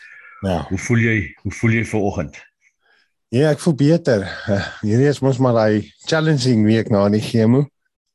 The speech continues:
Speaker 1: Ek sê vir Hanna, maandagoggend toe sit ek nog so te voel, ek, "Wow, wie is dit nou?" En, eh, dan se ou se wiele pap, jong. Ehm, jy lof, jy, jy kan hoor my tong rol ook weer lekker. <laughs>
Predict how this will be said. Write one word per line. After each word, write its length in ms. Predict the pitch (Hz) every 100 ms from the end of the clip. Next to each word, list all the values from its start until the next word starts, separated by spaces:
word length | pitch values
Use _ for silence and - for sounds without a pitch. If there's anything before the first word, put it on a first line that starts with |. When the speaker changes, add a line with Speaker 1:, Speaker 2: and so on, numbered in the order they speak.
| _ _ _ -
Speaker 1:
Ek 100 | 117
sê 160 | 127 113
vir 120 | 117
Hanna, 260 | 104 117
maandagoggend 720 | 107 98 107 123 117 123 127 104
toe 80 |
sit 240 | 110 127 123
ek 100 | 113
nog 180 | 110 110
so 140 | 110
te 100 | 104
voel, 260 | - 120 98
ek, 120 | 92
"Wow, 460 | 98 98 98 98 92 92 85
wie 100 | 117
is 60 | 101
dit 140 | 107
nou?" 220 | 95 98 87 - - - - - - - - _
En, 320 | 113 113 104
eh, 200 | 104 98
dan 240 | 95 107 110
se 140 | 120
ou 140 | 123
se 160 | 113 123
wiele 260 | 107 113 117 -
pap, 200 | 113 -
jong. 240 | 95 85 98 - -
Ehm, 440 | 101 95 92 90
jy 240 | 95 98 98 -
lof, 400 | 101 113 104 -
jy, 420 | 104 98 98 95 - _ _ _ _ _ _ _
jy 220 | 117 107 101
kan 140 | 113
hoor 180 | 104 113
my 160 | 110 101 -
tong 240 | 127 120
rol 360 | 110 107 107 113
ook 120 | 120 117
weer 140 | 101
lekker. 540 | 95 104 - 123 - - -
<laughs> 240 | 170 -